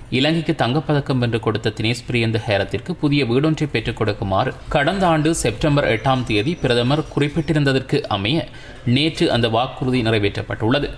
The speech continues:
அதற்கமைய நகர அபிவிருத்தி மற்றும் வீடமைப்பு அமைச்சின் நகர அபிவிருத்தி அதிகார சபைக்குரிய கொழும்பு இரண்டு கொம்பனி தெருவில் அமைந்துள்ள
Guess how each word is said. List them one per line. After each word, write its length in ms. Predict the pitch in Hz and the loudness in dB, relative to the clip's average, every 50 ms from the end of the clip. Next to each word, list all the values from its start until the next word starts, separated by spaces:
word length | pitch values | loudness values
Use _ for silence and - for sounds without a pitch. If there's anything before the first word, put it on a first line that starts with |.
| - - | -8 -2
அதற்கமைய 580 | - 110 117 123 120 - - 113 107 113 160 190 | -2 0 0 0 0 0 -2 0 2 2 2 2
நகர 260 | 143 113 110 110 131 123 | 2 0 0 2 2 2
அபிவிருத்தி 460 | 110 107 117 123 131 127 123 - 135 113 | 2 2 2 0 0 0 -2 -2 -2 0
மற்றும் 340 | 104 98 90 - 175 180 | 0 -2 -2 -2 -4 0
வீடமைப்பு 460 | 147 139 131 135 143 147 143 135 - 123 | 2 2 2 4 2 2 0 0 0 0
அமைச்சின் 360 | 107 110 110 110 - 135 120 | 0 0 -2 -2 -2 0 0
நகர 280 | 107 104 104 123 135 | 2 0 2 2 2
அபிவிருத்தி 480 | 131 123 117 117 120 113 117 - - 120 | 2 2 0 0 -2 -2 -4 -2 0 0
அதிகார 340 | 104 104 110 117 127 120 117 | 2 2 2 0 2 0 0
சபைக்குரிய 560 | - - 104 104 98 - - - 101 123 147 - - - - - - - - - - | 0 -2 -2 -2 -2 -2 -2 -2 0 0 0 -2 -4 -10 -14 -16 -16 -18 -18 -4 0
கொழும்பு 360 | - 156 160 170 175 165 175 160 - | 2 2 4 4 2 2 2 2 2
இரண்டு 340 | 110 113 123 123 127 123 147 | 2 2 2 2 2 0 0
கொம்பனி 360 | 143 - 131 117 127 139 139 135 | 0 0 0 2 2 2 0 0
தெருவில் 300 | 139 123 113 110 113 - | 0 0 2 2 2 2
அமைந்துள்ள 440 | - 98 101 98 98 101 101 110 | 2 0 0 -2 -2 -2 0 0